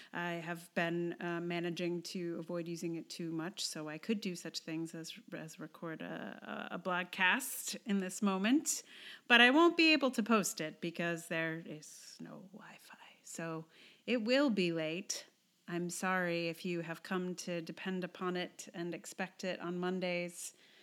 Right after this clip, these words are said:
and then poof, not there. <laughs>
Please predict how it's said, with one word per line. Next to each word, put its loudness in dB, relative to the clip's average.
and 0
then 0
poof, 6
not 2
there. 2
<laughs> -